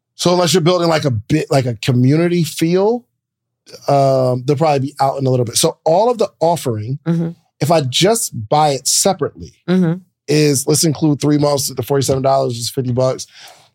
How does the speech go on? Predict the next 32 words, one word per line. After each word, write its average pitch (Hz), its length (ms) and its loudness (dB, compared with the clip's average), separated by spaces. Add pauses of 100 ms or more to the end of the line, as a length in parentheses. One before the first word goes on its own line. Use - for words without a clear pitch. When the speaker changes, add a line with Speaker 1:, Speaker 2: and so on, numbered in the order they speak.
(200)
Speaker 1:
That 143 260 2
is 139 360 2
about 139 460 0 (200)
twenty-six 147 880 0
fifty - 400 -6 (140)
if 180 100 2
I 143 40 6
Speaker 2:
Mm-hmm. 135 80 2
Speaker 1:
bought 139 180 0
it 135 80 -12
separately, 110 440 -2 (180)
Speaker 2:
Mm-hmm. 180 260 0 (260)
Speaker 1:
right? 139 260 0 (640)
If 123 80 -6
I 147 180 4
add 143 40 4
it 143 60 4
all 135 80 2
together, 165 280 2
it's 131 140 -4
twenty-five 131 420 -2
hundred. 101 260 -8
Speaker 2:
Mm-hmm. 165 340 -2 (1900)
Speaker 1:
I 170 280 2
think 120 460 -2 (400)
the 120 200 0
separate - 1400 -2 (840)
offerings 123 640 0
need 123 340 0
to 117 80 -4
be 107 140 -6
more 117 360 -4